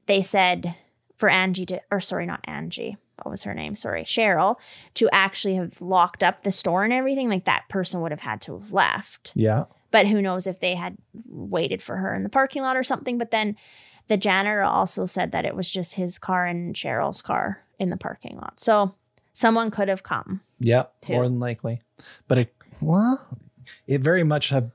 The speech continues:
Speaker 2: could have been someone who knowingly, um, knew she was there alone.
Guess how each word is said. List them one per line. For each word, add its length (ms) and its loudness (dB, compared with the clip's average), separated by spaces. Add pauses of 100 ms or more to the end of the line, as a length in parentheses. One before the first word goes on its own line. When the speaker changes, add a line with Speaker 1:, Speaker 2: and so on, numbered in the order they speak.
Speaker 2:
could 140 6
have 100 6
been 180 2
someone 500 -2
who 180 4
knowingly, 840 0 (640)
um, 540 0 (580)
knew 300 2
she 160 -6
was 200 -2
there 180 0
alone. 300 -2